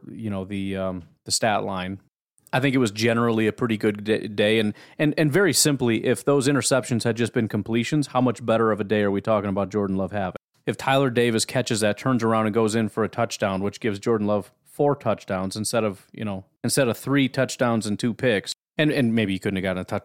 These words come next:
doesn't matter. If that drive ended in a, in a touchdown, it's four touchdowns, two interceptions. And if, if we're talking about ones that he actually deserved, four touchdowns, one interception, it's one of the best stat lines in all of football. The other interception could have been a reception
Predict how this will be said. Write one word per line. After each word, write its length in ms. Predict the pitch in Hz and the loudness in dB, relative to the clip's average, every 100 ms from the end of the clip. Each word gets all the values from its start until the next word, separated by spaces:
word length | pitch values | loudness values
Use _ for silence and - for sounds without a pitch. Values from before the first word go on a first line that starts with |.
| 135 | 0
doesn't 320 | 170 120 120 | 0 2 2
matter. 420 | 120 104 65 - _ _ _ | 2 0 -6 -14 _ _ _
If 160 | 151 113 | -2 2
that 220 | 135 123 | 2 2
drive 540 | 113 123 135 139 120 | 0 2 4 2 0
ended 380 | - 139 127 113 | 0 2 2 2
in 140 | 117 110 | 2 0
a, 120 | 107 - | 0 -2
in 140 | 123 110 | -2 -2
a 100 | 101 | 0
touchdown, 500 | - 143 - 107 104 | -2 -2 0 0 -2
it's 140 | - | -4
four 280 | - 143 143 | -2 0 0
touchdowns, 680 | - 135 - 113 104 98 101 - | 0 -4 -2 -2 0 -2 -4 -6
two 180 | - 208 | 0 2
interceptions. 600 | 160 104 - 98 - 92 | 2 0 -2 -4 -4 -4
And 100 | 120 | 0
if, 120 | 120 - | 0 -2
if 200 | 131 - | -4 -2
we're 60 | |
talking 280 | 120 151 147 | 0 2 2
about 220 | 139 135 | 2 2
ones 200 | 131 135 127 | 2 0 2
that 60 | |
he 80 | 127 | 2
actually 300 | 123 - 117 | 2 0 -2
deserved, 640 | 104 98 104 151 104 104 - _ _ _ | 0 0 0 2 2 -2 -6 _ _ _
four 240 | - 156 | 0 0
touchdowns, 480 | 147 143 - 143 117 | 2 -2 0 0 0
one 240 | 110 170 | 2 2
interception, 480 | 143 104 - 101 135 | 2 0 -2 -2 -2
it's 140 | 135 143 | -2 0
one 140 | 160 | 0
of 60 | 135 | 0
the 60 | |
best 220 | 120 143 | 0 -2
stat 240 | - 131 127 | -2 -6 -4
lines 260 | 131 123 | -2 0
in 60 | 123 | 0
all 120 | 113 | -2
of 60 | 104 | -2
football. 520 | 180 170 95 90 - _ _ | -2 -2 -2 -2 -6 _ _
The 140 | 120 131 | 0 2
other 220 | 156 147 | 2 2
interception 680 | 127 113 117 104 127 139 143 _ _ | 2 2 0 0 0 0 -2 _ _
could 140 | - 143 | -2 0
have 120 | 120 | 2
been 160 | 123 113 | 2 2
a 220 | 110 98 - | 0 -2 -2
reception 760 | 110 131 - 104 - 120 131 | 0 2 2 0 -2 -4 -4